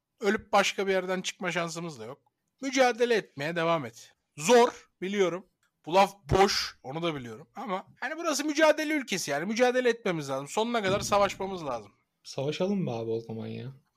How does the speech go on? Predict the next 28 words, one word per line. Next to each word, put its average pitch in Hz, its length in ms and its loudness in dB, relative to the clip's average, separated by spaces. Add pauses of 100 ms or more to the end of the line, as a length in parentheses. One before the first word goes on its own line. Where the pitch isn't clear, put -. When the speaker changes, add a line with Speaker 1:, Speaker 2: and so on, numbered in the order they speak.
(120)
Speaker 2:
Gerçekten 160 640 -4
savaşalım. 147 640 0
Mücadelemizi 147 680 2
verelim. 123 440 -4 (220)
Seni 143 260 0
izlesinler. 160 380 4
Speaker 1:
Savaştayız. 254 720 -2 (240)
Speaker 2:
Kısmetse 196 500 4
olur 214 240 10 (180)
izlesinler 139 520 0
abi 120 320 2
biraz. 131 440 -4
Speaker 1:
Bu - 40 -20
Speaker 2:
Kısmetse 156 340 0
Speaker 1:
akşam 165 280 4
Speaker 2:
olur 160 80 8
Speaker 1:
evet, 170 100 6
Speaker 2:
arada. 170 80 0
Speaker 1:
Kısmetse - 460 -2
olur 208 180 0
yayını 190 260 -4
var. 143 120 -4
Gel 175 160 -4
onu 185 180 -2
izle. 135 260 -8
Biraz 147 200 -6
kafanı 147 380 -8
dağıt. 120 280 -14